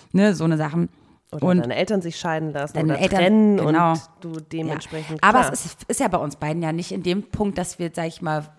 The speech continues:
Speaker 1: ne, ein schwieriges Verhältnis irgendwie hatten oder so. Also ich meine, wir hatten eine gute Kindheit. Punkt.
Speaker 2: Voll.
Speaker 1: Punkt aus Mickey Mouse, so.
Speaker 2: Ja.
Speaker 1: Aber man, ähm, unterscheidet auch ein bisschen bei
Speaker 2: Männern
Speaker 1: Bin-,
Speaker 2: und Frauen.
Speaker 1: bei Männern und Frauen, ja.
Speaker 2: Ja.
Speaker 1: Das ist nämlich ein bisschen anders.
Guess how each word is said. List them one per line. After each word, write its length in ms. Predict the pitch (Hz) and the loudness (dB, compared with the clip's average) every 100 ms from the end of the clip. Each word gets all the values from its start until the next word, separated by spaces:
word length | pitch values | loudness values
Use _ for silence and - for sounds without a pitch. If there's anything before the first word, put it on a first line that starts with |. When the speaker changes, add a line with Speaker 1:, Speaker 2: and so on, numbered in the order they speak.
| _ | _
Speaker 1:
ne, 300 | - 214 233 - _ - | -2 -2 -2 -8 _ -14
ein 160 | 170 - | -14 -14
schwieriges 400 | - 170 156 156 | -10 -8 -6 -8
Verhältnis 600 | - 147 143 143 - - - | -4 -2 -2 -4 -6 -14 -8
irgendwie 320 | 151 139 139 | -6 -6 -6
hatten 300 | - 139 117 | -4 -4 -4
oder 240 | 113 127 | -8 -8
so. 240 | 127 123 - | -8 -10 -8
Also 120 | 170 | -6
ich 80 | 170 | -2
meine, 140 | 202 180 | 0 2
wir 60 | |
hatten 100 | 175 | 2
eine 80 | 185 | 0
gute 160 | 160 175 | 0 -2
Kindheit. 480 | 175 170 127 - - _ - | 0 0 -2 -10 -18 _ -2
Punkt. 240 | 196 185 | 2 2
Speaker 2:
Voll. 160 | 240 147 - | 2 0 0
Speaker 1:
Punkt 220 | 190 - | -4 -2
aus 80 | 156 | -4
Mickey 200 | 165 147 | -4 -2
Mouse, 260 | 143 127 98 | -4 -6 -10
so. 160 | 123 104 | -12 -6
Speaker 2:
Ja. 160 | 156 131 - 190 | -4 -6 -8 -4
Speaker 1:
Aber 360 | - 202 254 269 - | 0 2 2 0 -4
man, 520 | 180 185 185 185 175 - - | -6 -2 -2 -4 -6 -10 -10
ähm, 220 | 120 170 | -6 -4
unterscheidet 540 | - 180 151 185 202 - | -4 -4 -4 -4 -4 -2
auch 120 | 180 | -2
ein 80 | 175 | -2
bisschen 560 | 180 180 175 135 - - | -2 -2 -2 -2 -6 -6
bei 280 | 156 151 - _ _ _ _ _ _ _ - | -4 -4 -10 _ _ _ _ _ _ _ -2
Speaker 2:
Männern 360 | 170 190 170 | 2 4 4
Speaker 1:
Bin-, 80 | 139 | 2
Speaker 2:
und 100 | 147 | -4
Frauen. 180 | - 143 | -4 0
Speaker 1:
bei 140 | 180 | 2
Männern 280 | 180 175 180 | 2 2 0
und 100 | 170 | -4
Frauen, 400 | - 139 139 170 - | -6 -2 -2 -2 -8
ja. 80 | - | -4
Speaker 2:
Ja. 180 | 170 170 - - - | 0 0 -2 -14 -10
Speaker 1:
Das 160 | 180 - | -8 -6
ist 280 | - 185 190 | -4 -2 0
nämlich 180 | 185 175 | -2 -2
ein 60 | |
bisschen 220 | 165 160 | -4 -4
anders. 380 | - 151 135 175 | -2 0 0 -4